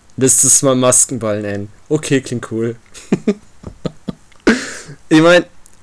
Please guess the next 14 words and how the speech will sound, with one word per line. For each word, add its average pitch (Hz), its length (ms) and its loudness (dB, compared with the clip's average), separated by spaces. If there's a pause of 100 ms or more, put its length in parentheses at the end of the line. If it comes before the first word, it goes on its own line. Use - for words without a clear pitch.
(380)
die 160 60 2
spontansten 208 580 2
Ideen 196 240 2
sind 190 120 4
manchmal 190 320 2
die 170 80 -2
besten, 180 360 0
wie 117 80 -2
man 120 160 0
an 117 100 -2
diesem 113 220 -6
Fall 123 200 4
sieht. 135 260 2 (600)
Und, 127 420 4